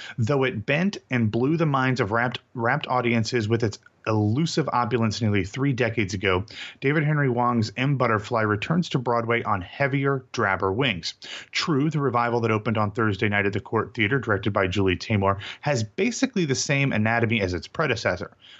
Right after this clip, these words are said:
but it has undeniably morphed into a more prosaic creature, and the tantalizing mists that surround its initial run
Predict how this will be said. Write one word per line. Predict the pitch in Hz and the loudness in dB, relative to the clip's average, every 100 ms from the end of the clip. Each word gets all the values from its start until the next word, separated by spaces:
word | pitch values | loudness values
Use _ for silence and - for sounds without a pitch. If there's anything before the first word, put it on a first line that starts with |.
| _ 117 | _ -10
but | 110 190 123 120 | -2 0 0 0
it | 113 | 0
has | 120 117 | -2 -2
undeniably | 131 151 170 196 135 127 127 127 | -2 0 0 0 2 2 2 2
morphed | 113 110 101 92 - | 2 2 2 0 -2
into | 113 127 | -2 0
a | 113 | 0
more | 113 110 | 2 0
prosaic | - 104 95 98 120 120 - | 0 0 0 0 0 -2 -4
creature, | - 185 - 110 - - - - | -4 -2 0 -2 -2 -10 -12 -2
and | 131 | 0
the | 117 | 0
tantalizing | - 170 190 202 160 147 123 104 107 | -2 -2 0 0 0 2 2 2 2
mists | 143 - - - | 0 -4 -8 -2
that | 120 113 | -2 0
surround | - 104 113 131 | 0 0 2 2
its | 127 | 0
initial | 117 110 110 127 | 0 0 0 0
run | 104 92 87 | 2 2 0